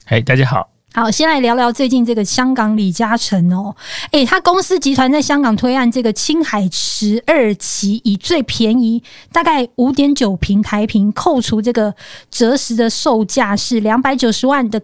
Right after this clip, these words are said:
Speaker 2: 港元哦，大概是台币的一千一百七十五万，换算一平新台币要这个一百九十九万元诶，哇，香港的房价非常的贵哦。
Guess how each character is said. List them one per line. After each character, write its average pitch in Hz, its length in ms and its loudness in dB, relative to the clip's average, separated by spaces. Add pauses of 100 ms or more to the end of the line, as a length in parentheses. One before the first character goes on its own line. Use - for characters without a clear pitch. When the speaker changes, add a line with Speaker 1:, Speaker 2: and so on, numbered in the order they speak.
Speaker 2:
港 180 340 2
元 185 340 2
哦， 214 220 0
大 339 140 0
概 320 100 2
是 302 160 -2
台 233 240 0
币 285 180 -2
的 226 220 0
一 330 80 0
千 302 260 0
一 302 80 -2
百 202 160 0
七 - 200 -2
十 254 120 -2
五 208 120 0
万， 220 200 0 (540)
换 370 260 2
算 302 320 0
一 330 80 -2
平 233 460 2
新 339 380 0
台 233 260 0
币 254 360 0
要 247 220 2
这 240 160 -2
个 226 120 0 (100)
一 349 80 0
百 247 320 0
九 240 260 2
十 254 160 0
九 226 280 2
万 262 280 2
元 208 220 2
诶， 214 160 2
哇， 233 260 2
香 262 240 0
港 226 140 0
的 208 60 0
房 208 200 0
价 226 160 2
非 247 540 2
常 196 300 0
的 196 100 0
贵 185 440 -2
哦。 147 200 -2